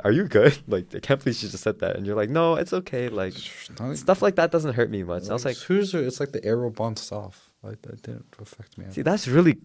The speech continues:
Speaker 1: th-, that's where, how we're different. 'Cause
Speaker 2: Mm.
Speaker 1: if someone said that to me, I would've gone back to my room.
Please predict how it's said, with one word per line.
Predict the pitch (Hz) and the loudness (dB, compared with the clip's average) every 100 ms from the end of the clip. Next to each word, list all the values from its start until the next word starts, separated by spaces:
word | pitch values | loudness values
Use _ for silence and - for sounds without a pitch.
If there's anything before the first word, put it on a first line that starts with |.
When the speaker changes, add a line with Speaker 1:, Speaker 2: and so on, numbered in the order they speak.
| _ - | _ -10
Speaker 1:
th-, | - - - - | -6 -6 -8 2
that's | 131 170 185 | 4 4 2
where, | 196 190 | 0 2
how | 131 | 0
we're | 147 113 | 0 -2
different. | 107 95 - - - | -4 -8 -12 -16 -8
'Cause | 127 101 | -4 -4
Speaker 2:
Mm. | 101 95 92 | -6 -10 -8
Speaker 1:
if | 104 | -4
someone | 127 156 | 0 0
said | 156 92 | 0 2
that | 104 - | 0 0
to | 131 | -6
me, | 139 180 - _ - - _ | -6 -8 -14 _ -20 -20 _
I | 107 | 0
would've | 123 117 | 2 4
gone | 101 | 4
back | 101 107 | 4 0
to | - | 0
my | 101 | -2
room. | 85 92 113 | 0 -2 -6